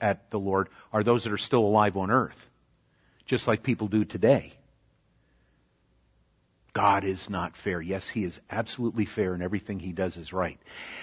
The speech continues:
That's where his grace enters. I, I've heard people talk about a, a double predestination. That's the terminology they use. Why does God elect some people to go to hell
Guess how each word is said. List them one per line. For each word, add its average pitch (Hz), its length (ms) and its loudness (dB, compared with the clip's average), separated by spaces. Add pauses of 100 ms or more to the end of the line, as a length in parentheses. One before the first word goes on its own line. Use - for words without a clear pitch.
(280)
That's 127 280 6
where 127 140 6
his 117 200 4
grace 123 400 6
enters. 85 540 -6
I, 110 260 -4
I've 117 360 0
heard 135 300 4
people 131 240 4
talk 127 280 6
about 110 420 4
a, 98 380 0
a 104 120 0
double 113 440 4
predestination. 110 1300 0 (560)
That's 92 300 -4
the - 100 -6
terminology 90 720 -4
they 78 140 -10
use. 76 300 -16 (440)
Why 107 240 6
does 110 220 -2
God 104 240 6
elect 104 440 2
some 104 320 -4
people 101 400 -4
to 101 120 -6
go 95 180 2
to 92 100 0
hell 90 420 0